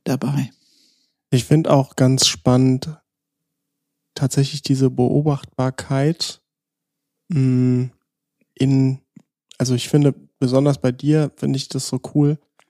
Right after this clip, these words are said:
Speaker 2: dass die Leute müssen nicht erst etwas erklären, im Großteil tatsächlich, wenn sie zum Beispiel in einem Enneagramm-Panel sitzen, müssen sie nicht erst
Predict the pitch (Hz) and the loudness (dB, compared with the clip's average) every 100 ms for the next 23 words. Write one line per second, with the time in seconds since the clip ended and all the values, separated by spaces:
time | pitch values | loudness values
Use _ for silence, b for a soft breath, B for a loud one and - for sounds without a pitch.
0 | - 143 139 - - 131 131 143 147 147 | -10 -4 -2 -2 0 4 4 4 2 2
1 | 147 135 - 135 - - - _ _ _ | 2 0 0 -2 -2 -6 -16 _ _ _
2 | - - 131 127 131 - - 127 135 160 | -8 -4 -2 -2 -4 -8 -4 0 2 2
3 | 175 190 220 b b b b b _ _ | 2 0 -2 b b b b b _ _
4 | _ _ 120 120 120 139 170 - 170 165 | _ _ -6 -4 2 2 2 0 0 0
5 | 160 - 160 - 165 - - 135 143 139 | -2 -2 -4 -2 -4 -4 -4 -2 0 -2
6 | 131 135 131 135 - 135 127 131 123 127 | -4 -2 0 0 0 0 0 0 0 -2
7 | 123 127 131 123 123 127 147 147 _ _ | -2 -2 0 0 0 -2 -2 -4 _ _
8 | _ _ - 139 143 143 139 - 147 143 | _ _ -6 0 2 2 -2 0 0 0
9 | 135 135 135 139 156 - 117 127 147 - | 0 -2 2 2 2 -2 -6 -4 -4 -8